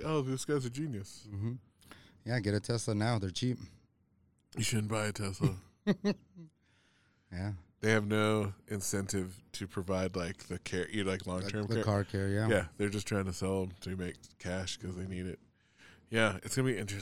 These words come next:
Speaker 1: dude. Yeah, it's fucking Tesla up. And, like,
Speaker 2: There's
Speaker 1: Tesla's
Speaker 2: everyone
Speaker 1: like
Speaker 2: he's connected to. Yeah.
Speaker 1: Yeah. I mean,
Speaker 2: All
Speaker 1: all
Speaker 2: his
Speaker 1: these
Speaker 2: companies.
Speaker 1: businesses would be fine if they just removed one thing. Like, what do these things all have in common?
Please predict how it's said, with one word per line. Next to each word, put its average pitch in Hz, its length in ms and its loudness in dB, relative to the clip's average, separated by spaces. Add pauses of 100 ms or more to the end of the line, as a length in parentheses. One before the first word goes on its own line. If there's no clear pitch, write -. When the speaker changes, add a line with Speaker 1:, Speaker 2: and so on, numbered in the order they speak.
Speaker 1:
dude. 98 300 0 (540)
Yeah, 98 80 -8
it's 87 160 -6
fucking - 280 -6
Tesla - 340 -4
up. 80 200 -10 (960)
And, 95 180 -2
like, 87 220 -6 (720)
Speaker 2:
There's 110 200 0
Speaker 1:
Tesla's - 140 6
Speaker 2:
everyone 156 340 12
Speaker 1:
like 143 60 10
Speaker 2:
he's 147 140 8
connected 143 480 6
to. 92 240 -4 (420)
Yeah. 117 140 -2
Speaker 1:
Yeah. 113 220 8 (440)
I 135 60 4
mean, 147 140 10
Speaker 2:
All 127 100 12
Speaker 1:
all 180 160 12
Speaker 2:
his 226 60 10
Speaker 1:
these 277 140 12
Speaker 2:
companies. 156 220 10
Speaker 1:
businesses 160 380 6
would 127 120 4
be 117 140 4
fine 127 580 6
if 120 140 -2
they 127 100 6
just 113 220 0
removed 107 400 0
one 190 320 -2
thing. 143 300 -2 (920)
Like, 120 160 -2
what 208 160 2
do 180 260 0
these 196 240 0
things 190 380 0 (300)
all 180 140 2
have 180 160 6
in 175 80 2
common? 143 580 4